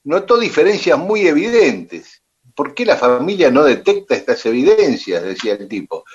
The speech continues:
El color de los ojos era distinto y las orejas eran muy distintas a la de Nicholas Berkeley.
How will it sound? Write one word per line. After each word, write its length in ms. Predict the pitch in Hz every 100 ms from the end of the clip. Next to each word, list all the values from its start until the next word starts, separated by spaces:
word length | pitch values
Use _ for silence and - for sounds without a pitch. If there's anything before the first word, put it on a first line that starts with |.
| - - _ _ -
El 120 | 131
color 300 | 143 170 180
de 80 | 156
los 220 | 147 135
ojos 260 | 170 139 147
era 160 | 131
distinto 760 | 127 123 - 190 143 127 135 143 -
y 120 | 127
las 260 | 131 - -
orejas 540 | 139 156 175 160 -
eran 180 | 127 120
muy 260 | 131 175 147
distintas 800 | 123 - 127 123 92 90 - 82
a 80 | 92
la 140 | 90
de 140 | 92 95
Nicholas 380 | 113 104 90 85
Berkeley. 380 | 85 85 _